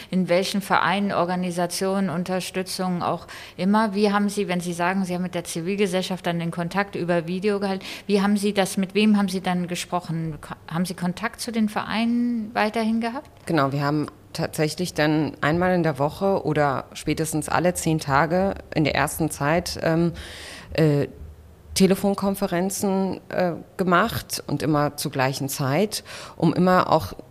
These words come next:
Speaker 2: so einen Impuls zu haben, wie wir arbeiten müssen. Also was ist das, was die Zivilgesellschaft jetzt gerade bewegt? Wie arbeiten Sie? Also da waren zum Beispiel die Berliner Tafel. D-,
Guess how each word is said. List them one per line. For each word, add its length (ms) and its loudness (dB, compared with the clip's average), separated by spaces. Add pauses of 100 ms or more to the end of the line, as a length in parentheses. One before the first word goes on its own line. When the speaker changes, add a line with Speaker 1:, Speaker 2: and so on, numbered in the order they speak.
(140)
Speaker 2:
so 140 0
einen 100 4
Impuls 680 4
zu 180 0
haben, 640 4
wie 240 -2
wir 300 4
arbeiten 420 0
müssen. 300 -2
Also 240 0
was 180 2
ist 220 -2
das, 200 2
was 140 -4
die 100 -6
Zivilgesellschaft 800 -2
jetzt 200 -2
gerade 260 2
bewegt? 580 -2
Wie 220 -2
arbeiten 480 4
Sie? 260 0 (300)
Also 140 -2
da 140 2
waren 240 2
zum 200 -2
Beispiel 420 2
die 120 -2
Berliner 360 4
Tafel. 580 -4 (720)
D-, 500 -12